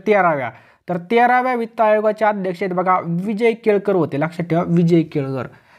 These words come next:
आणि चौदाव्याचे कोण होते? वाय व्ही रेड्डी. आणि पंधराव्याचे कोण आहेत याचे कमेंट बॉक्समध्ये नक्की टाईप करा, ज्यांना माहीत असेल त्यांना आपण शेवटी सांगणारच आहेत. पुढचा प्रश्न आहे बघा, डब्ल्यूएचओ.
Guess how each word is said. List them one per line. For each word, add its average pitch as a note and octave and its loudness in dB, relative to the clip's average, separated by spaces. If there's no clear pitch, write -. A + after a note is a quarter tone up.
आणि F3 2
चौदाव्याचे A#3 -2
कोण B3 -4
होते? G3 0
वाय G#3 2
व्ही G3 -6
रेड्डी. E3 0
आणि F#3 -2
पंधराव्याचे A#3+ -2
कोण B3 0
आहेत G3+ 0
याचे G#3+ 2
कमेंट A#3+ -2
बॉक्समध्ये A3 -2
नक्की G3+ -2
टाईप G3+ -2
करा, F3+ 2
ज्यांना G3+ 0
माहीत G3+ -2
असेल E3+ -2
त्यांना F3 -2
आपण E3 -2
शेवटी F3+ -2
सांगणारच E3 -2
आहेत. A#2+ -4
पुढचा B3 -4
प्रश्न C4+ -4
आहे A#3+ 0
बघा, G#3 2
डब्ल्यूएचओ. A#3 0